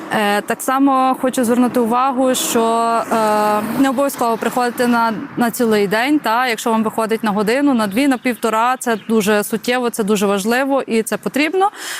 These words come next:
Е, ми покажемо, навчимо, е, і ми розуміємо, що, можливо, з першого разу у вас не вийде, але ми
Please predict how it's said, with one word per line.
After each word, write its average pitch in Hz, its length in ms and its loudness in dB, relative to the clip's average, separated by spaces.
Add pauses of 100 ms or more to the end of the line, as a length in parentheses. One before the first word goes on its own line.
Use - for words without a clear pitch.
(140)
Е, 220 200 0
ми 240 260 2
покажемо, 247 640 2
навчимо, 240 640 2 (440)
е, 202 840 0
і 247 840 2 (600)
ми 240 220 4
розуміємо, 247 580 4
що, 233 160 0
можливо, 226 560 2
з - 60 -10
першого 220 420 -2
разу 220 360 0
у 202 40 0
вас 208 260 0
не 196 120 2
вийде, 320 640 2
але 247 760 2
ми 247 400 4